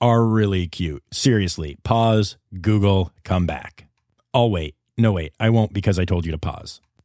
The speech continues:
Al-, also because you can Google while continuing to listen. But anyway, they are really cute,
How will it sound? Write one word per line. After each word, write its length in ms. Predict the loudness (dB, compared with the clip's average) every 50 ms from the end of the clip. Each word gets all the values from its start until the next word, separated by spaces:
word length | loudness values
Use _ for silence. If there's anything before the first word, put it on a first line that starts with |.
| _ _ _
Al-, 80 | -2 0
also 320 | 2 2 2 2 2 2
because 240 | 2 2 2 0 0
you 60 | 0
can 160 | 0 -2 0 0
Google 260 | -2 -2 -2 -4 -2
while 220 | -2 -2 -2 -2
continuing 460 | -4 -4 -6 -4 -4 -6 -6 -6 -8
to 80 | -10 -10
listen. 320 | -12 -12 -12 -14 -14 -6 0
But 220 | 2 2 2 2 2
anyway, 420 | 2 2 4 4 2 2 0 -2 -2
they 180 | 2 2 4 4
are 140 | 4 4 2
really 340 | 2 2 2 2 2 2
cute, 340 | 0 0 0 2 2 0 0